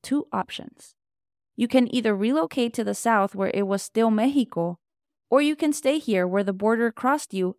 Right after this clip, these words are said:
and now you're in U S territory. Those who decided to stay were promised to keep their land and allowed them to speak the language and practice their traditions.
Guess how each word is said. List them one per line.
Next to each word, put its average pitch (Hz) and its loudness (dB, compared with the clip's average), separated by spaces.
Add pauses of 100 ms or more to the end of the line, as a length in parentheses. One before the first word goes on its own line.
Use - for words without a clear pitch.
and 220 2
now 202 2
you're 196 0
in 196 0
U 180 0
S 190 -2
territory. 240 -4 (720)
Those 233 2
who 349 -4
decided 233 0
to 196 -8
stay 233 -2 (140)
were 233 0
promised 294 -2
to 262 -6
keep 240 -8
their 226 0
land 208 0
and 202 0
allowed 196 0
them 233 0
to 220 -4
speak - -8 (120)
the 196 -6
language 196 0
and 190 -4
practice 185 -4
their 196 -2
traditions. - -4